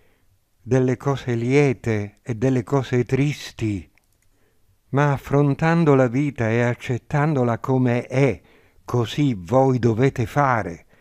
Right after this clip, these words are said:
Si deve accettare ciò che può essere piacevole e ciò che può essere spiacevole. Ma con la serena accettazione io vi garantisco che la serenità nasce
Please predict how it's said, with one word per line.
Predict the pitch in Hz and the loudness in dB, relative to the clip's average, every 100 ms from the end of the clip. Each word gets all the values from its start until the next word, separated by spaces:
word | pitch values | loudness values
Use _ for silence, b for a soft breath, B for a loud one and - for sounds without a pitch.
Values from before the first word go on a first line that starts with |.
| b b b b b - | b b b b b -8
Si | 135 | -4
deve | 131 165 139 | 0 2 2
accettare | 131 - 135 - - 139 120 120 113 | 0 0 -4 -2 -2 0 0 -4 -4
ciò | - 143 | -2 -4
che | - 123 | -2 -4
può | - | 0
essere | 131 131 123 120 | -2 0 -2 -2
piacevole | - 123 - 165 175 160 165 156 B B 135 | -2 -4 0 -2 0 0 0 -2 B B -6
e | 120 | -6
ciò | - 147 - | -2 -4 -2
che | 139 | -4
può | - - | -2 0
essere | 139 151 - 156 151 139 - _ | 0 0 0 2 2 0 -6 _
spiacevole. | - - 147 185 151 127 104 92 95 92 85 _ _ _ _ _ _ _ _ _ _ _ _ _ - | -20 -10 2 4 4 0 -2 -4 -6 -8 -12 _ _ _ _ _ _ _ _ _ _ _ _ _ -2
Ma | 127 | -2
con | - 156 | 2 4
la | 151 139 | 4 2
serena | 135 139 175 175 143 | 0 2 2 4 2
accettazione | 123 - 120 - 120 - 127 127 123 117 | 0 0 -2 0 -2 -2 0 2 4 4
io | 131 156 | 4 4
vi | 135 | 2
garantisco | 107 127 131 131 - 143 139 - - 113 | 2 2 2 0 0 -4 -4 -6 -4 -2
che | 127 127 | 0 0
la | 123 | 0
serenità | - 123 131 123 120 156 135 | 0 0 2 2 2 0 2
nasce | 135 151 175 - - 156 | 2 2 0 -4 0 0